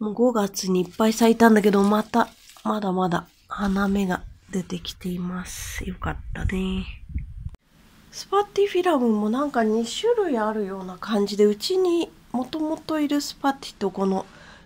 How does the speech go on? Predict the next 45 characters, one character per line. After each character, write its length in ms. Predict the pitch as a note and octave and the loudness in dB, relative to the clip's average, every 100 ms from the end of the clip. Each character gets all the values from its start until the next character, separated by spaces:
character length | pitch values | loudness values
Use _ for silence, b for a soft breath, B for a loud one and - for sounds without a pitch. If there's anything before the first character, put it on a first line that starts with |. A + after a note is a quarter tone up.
| - | -20
生 220 | - F4 | -2 0
徒 140 | E4+ G#3 | 0 0
さ 180 | G#3 | 2
ん 80 | F#3 | 2
の 100 | F3+ | 0
と 140 | F3 F3+ | -2 -4
こ 140 | F#3+ | 0
ろ 100 | F#3+ | 0
か 120 | F#3 | 2
ら 100 | F3 | 0
来 100 | F3 | 0
た 140 | F#3+ F3+ | -4 -4
ス 120 | - | -2
パ 180 | B3+ B3 | -2 0
テ 140 | C4 | 0
ィ 20 | |
フ 100 | B3+ | 4
ィ 40 | A#3+ | 6
ラ 140 | G3 | 6
ム 260 | F3+ E3+ E3+ | 6 2 0
は、 300 | F3 D#3+ - b b b b b b _ | 0 -4 -10 b b b b b b _
な 140 | D4 | -2
ん 80 | E4+ | 0
と 100 | D#4+ | 4
な 180 | D#4+ D#4+ | 4 4
く 460 | - G3 F3 - _ - | 2 2 2 0 _ -6
株 280 | G#3+ G#3 | -4 0
立 340 | B3 B3+ - A#3+ | 2 2 2 0
ち 0 | |
が 100 | A#3 | 0
違 340 | A#3 A3+ A#3 A3 | 0 2 4 4
う 60 | |
ん 100 | F#3+ | 4
だ 120 | E3+ | 0
け 160 | E3+ F3+ | -2 -4
ど、 360 | D#3+ F3+ - - _ _ _ _ _ _ _ _ _ _ _ _ _ _ _ _ _ _ _ | -2 -4 -4 -16 _ _ _ _ _ _ _ _ _ _ _ _ _ _ _ _ _ _ _
な 100 | - | -10
ん 40 | C4+ | -4
か 100 | A#3 | -4
来 140 | - | -4
た 160 | - D4+ | 0 2
時 320 | A3+ A3+ A3 | 2 2 6
よ 100 | G#3 | 6
り 120 | G3 | 8
も 320 | F#3+ F3 F3+ | 4 2 -4